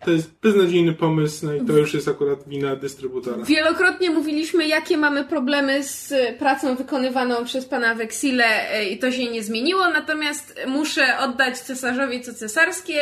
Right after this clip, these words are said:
Speaker 2: wybrnięcie z żartu słownego, e, po angielsku horologist, czyli osoba zajmująca się, e, czasem, zegarami, pomiarami na, e, polski dowcip ze słowem sextans, było całkiem sprytne. No szukał, szukał, aż znalazł.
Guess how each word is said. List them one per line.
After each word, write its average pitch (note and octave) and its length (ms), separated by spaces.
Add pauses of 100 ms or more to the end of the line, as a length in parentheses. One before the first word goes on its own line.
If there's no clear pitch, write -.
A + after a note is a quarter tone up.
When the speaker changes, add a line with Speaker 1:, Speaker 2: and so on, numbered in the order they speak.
(180)
Speaker 2:
wybrnięcie C4+ 840
z B3 180 (340)
żartu C4 380
słownego, B3 720 (320)
e, G#3+ 220
po B3 160
angielsku B3 560 (380)
horologist, A#3+ 880
czyli A3+ 260
osoba A#3 320
zajmująca A3+ 640
się, G#3+ 360 (380)
e, G3+ 460 (160)
czasem, B3 520
zegarami, A3+ 720
pomiarami A#3 600
na, A3 420 (280)
e, G#3+ 140
polski B3 420
dowcip A#3+ 320
ze A3 120
słowem A3 340
sextans, D4+ 760 (540)
było F4 300
całkiem C#4+ 360
sprytne. - 500
No E4+ 100
szukał, A4 320
szukał, E4+ 320
aż C4+ 120
znalazł. G3+ 580